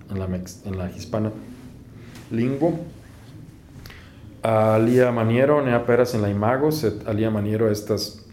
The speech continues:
amec, eh, akordo, ne traktato. Mm, mi ne parolos pri la diferenco inter akordo kaj traktato, sed nur mi povas diri ke se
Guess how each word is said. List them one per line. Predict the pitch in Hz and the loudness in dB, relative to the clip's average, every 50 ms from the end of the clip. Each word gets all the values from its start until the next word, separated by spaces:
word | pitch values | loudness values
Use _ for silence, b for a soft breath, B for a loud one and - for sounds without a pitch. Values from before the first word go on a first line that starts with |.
| - - - - - - | -20 -20 -20 -14 -6 -2
amec, | 139 143 143 127 110 98 95 - - - - - - - - - - - - - - - - - | -2 0 0 0 -2 -4 -6 -8 -12 -14 -16 -16 -18 -20 -20 -20 -20 -20 -20 -20 -20 -12 -8 -6
eh, | 101 95 95 92 90 87 87 87 85 87 87 - - B B B B B B B B B B B B - | -4 -2 -2 -2 -2 -2 -4 -6 -8 -10 -14 -18 -20 B B B B B B B B B B B B -8
akordo, | - 104 98 - - 120 123 117 98 95 90 90 B B B B B B B B B - | -6 -6 -2 0 2 2 2 0 -2 -4 -8 -8 B B B B B B B B B -8
ne | - 101 104 101 | -4 -2 -2 -2
traktato. | - 113 110 107 - - 107 98 92 - 90 87 - - - - - - - - - - - - | 0 0 -2 -2 0 -2 -2 -2 -2 -4 -8 -10 -12 -14 -16 -18 -20 -20 -20 -20 -20 -20 -14 -10
Mm, | 98 95 92 90 90 85 87 85 82 82 80 80 B B B B B B B B B B B - - - | -8 -6 -6 -6 -6 -6 -8 -10 -12 -12 -14 -14 B B B B B B B B B B B -18 -14 -6
mi | 113 107 110 110 110 | -4 -2 0 0 0
ne | 110 110 107 | 0 0 -2
parolos | 110 110 107 104 104 107 107 104 | 0 0 2 2 4 4 2 0
pri | 104 - 104 98 95 | -2 -4 -4 -4 -2
la | 92 90 87 | -2 -2 -2
diferenco | 90 90 90 - 98 95 98 101 - - | -4 -6 -6 -4 -4 -4 -4 -4 -4 -6
inter | 101 98 95 - 90 87 90 - - - - | -6 -6 -6 -6 -8 -8 -8 -12 -16 -16 -18
akordo | - - - 101 98 104 104 98 | -14 -6 -4 -4 -2 -2 -4 -4
kaj | - 90 90 | -4 -6 -6
traktato, | - 92 90 - - - 123 127 - 147 139 | -6 -8 -10 -8 -2 -2 -2 -2 -2 -4 -6
sed | - - 113 104 - - B B B B B B B B B B - - | -2 -2 -2 -2 -2 -4 B B B B B B B B B B -10 -4
nur | 107 110 110 110 | -2 0 0 2
mi | 107 110 107 | 0 0 0
povas | 107 110 107 107 104 101 | 0 0 2 2 2 2
diri | 110 110 110 110 110 | 2 2 0 0 0
ke | - 101 92 90 90 90 - - - - - | -2 -2 -2 -2 -4 -6 -8 -12 -12 -12 -14
se | - - - - - - - 110 104 104 110 - | -14 -14 -12 -12 -6 0 4 4 6 6 4 2